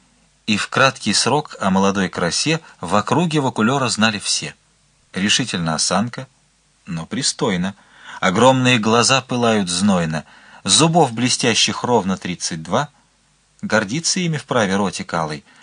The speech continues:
На строгий вкус не маленький, пожалуй, но выписанный кистью божества,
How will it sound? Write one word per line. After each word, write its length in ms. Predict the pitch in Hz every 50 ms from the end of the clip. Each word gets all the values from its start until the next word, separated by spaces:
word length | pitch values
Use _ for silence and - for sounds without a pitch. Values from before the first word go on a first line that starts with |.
| - - - -
На 180 | 98 110 127
строгий 400 | 127 - - 156 165 151 139 147
вкус 320 | 139 - - 127 107 - -
не 120 | 127 131
маленький, 420 | 135 147 175 165 127 101 - 98
пожалуй, 460 | 87 - 95 90 110 127 135 135 117 - - - - _
но 260 | - 101 101 117 123
выписанный 640 | 110 110 165 196 196 - 170 - - 170 160 151 147
кистью 440 | 135 - - 160 151 - - - 139
божества, 680 | 127 127 120 110 117 110 - - - 117 113 101 87